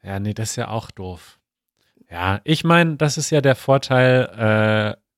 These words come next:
äh, <laughs> wenn man uns unterstützt auf Patreon, dann bekommt man die, ähm, die Sachen, die ich jetzt alle rausschneide, äh, dann am Ende noch trotzdem zu hören.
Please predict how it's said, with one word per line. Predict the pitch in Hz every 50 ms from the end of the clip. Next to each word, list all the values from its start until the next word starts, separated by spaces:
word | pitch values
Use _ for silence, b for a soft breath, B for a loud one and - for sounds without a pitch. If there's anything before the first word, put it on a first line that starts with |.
| _ -
äh, | 101
<laughs> | - - - 123 110 - - - 113 101 - - - 101 107 98 87 - -
wenn | - 113 107
man | 110 107 110
uns | 113 104 104
unterstützt | 110 113 - 107 104 - 139 143 - -
auf | 107 101 - -
Patreon, | - 120 135 - - 143 135 131 131 120
dann | 107 104 104
bekommt | 107 104 - 120 113 -
man | 113 110 104 104 104 104 101
die, | 95 - 104 104 101 101 101 98
ähm, | 90 98 101 98 98 98 95 92 90 90 _ _ _ - _ _ _ -
die | 110
Sachen, | 101 107 107 - 120
die | 107 107
ich | -
jetzt | 110 - -
alle | 113 104 98 -
rausschneide, | 95 107 135 147 - - - 101 95 90 90 95 92 113 143 170 - b b b b b b b _ _ _ _ _ _ _ _ -
äh, | 113 117 113 110 110 113 - -
dann | - 107 104 101
am | 107 107
Ende | 101 110 113 120 127
noch | 120 110 104 -
trotzdem | - - - 117 - - - 120 123 143 165 - _ _
zu | - - - 120
hören. | 107 101 107 113 120 117 139 139 135